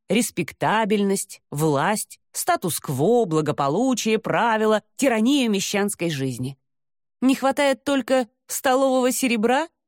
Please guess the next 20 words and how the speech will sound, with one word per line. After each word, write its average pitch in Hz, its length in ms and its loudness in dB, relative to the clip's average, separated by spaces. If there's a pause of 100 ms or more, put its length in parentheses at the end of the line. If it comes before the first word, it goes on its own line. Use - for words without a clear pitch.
(120)
этикета 254 540 -2
и 285 100 0
свадеб, 240 540 -2 (240)
чтобы 220 380 0
у 214 60 2
меня 208 300 2
закрепилось 190 640 -2
ощущение, 185 840 -2 (180)
что - 240 -4
я 180 200 2
слышу 262 500 -2
слова 180 500 0
тёти. 214 560 -4 (920)
"Основная 214 600 0
проблема 214 520 0
в - 100 -12
том, 247 240 0
что 214 220 -2
у 214 40 2
него 220 500 2